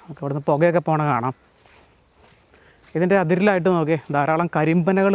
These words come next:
നമുക്ക് കാണാം കേട്ടോ. അടുത്തടുത്തടുത്തായിട്ട് തിങ്ങി വളരുന്നത് കണ്ടോ. ഈ കരിമ്പനയിൽ നിന്ന് ചാടി കിടക്കുന്നതാണ് ആ നൊങ്ക്. എല്ലാം ഉണങ്ങി കിടക്കാം കേട്ടോ. നമ്മുടെ, ആ,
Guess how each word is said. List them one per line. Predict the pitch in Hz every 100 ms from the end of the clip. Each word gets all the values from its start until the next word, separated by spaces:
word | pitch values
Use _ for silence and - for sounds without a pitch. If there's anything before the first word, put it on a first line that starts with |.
| 180
നമുക്ക് | 151 151
കാണാം | 127 120
കേട്ടോ. | 117 120 _ _ _ _ _ _ _ _ _ _ - _ _ -
അടുത്തടുത്തടുത്തായിട്ട് | 143 160 151 160 156 165 160 156 -
തിങ്ങി | 156 156 170 175 - 151
വളരുന്നത് | 143 147 151
കണ്ടോ. | 131 113 110 - _ _ _ -
ഈ | 170
കരിമ്പനയിൽ | 175 185 196
നിന്ന് | 202 208
ചാടി | 180 190
കിടക്കുന്നതാണ് | 185 170 175 175 139 147 - - - - - - - -
ആ | 170 165
നൊങ്ക്. | 165 175 175 -
എല്ലാം | 170 175
ഉണങ്ങി | 170 190 190
കിടക്കാം | 165
കേട്ടോ. | 147 143
നമ്മുടെ, | 147 165 139
ആ, | -